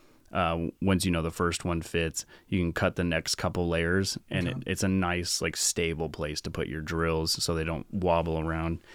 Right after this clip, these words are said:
Speaker 1: And then it's got the padlock, um,
Speaker 2: Right.
Speaker 1: with the reinforced,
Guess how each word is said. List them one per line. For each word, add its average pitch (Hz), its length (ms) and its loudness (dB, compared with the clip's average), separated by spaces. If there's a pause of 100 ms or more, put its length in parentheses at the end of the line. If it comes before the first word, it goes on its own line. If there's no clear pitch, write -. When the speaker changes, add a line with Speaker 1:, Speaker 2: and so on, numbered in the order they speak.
(140)
Speaker 1:
And 101 140 6
then 95 100 8
it's 87 160 2
got - 160 4
the 90 80 -2
padlock, 90 760 2 (480)
um, 92 180 4
Speaker 2:
Right. 80 240 0 (380)
Speaker 1:
with 113 180 8
the 104 120 10
reinforced, 98 880 6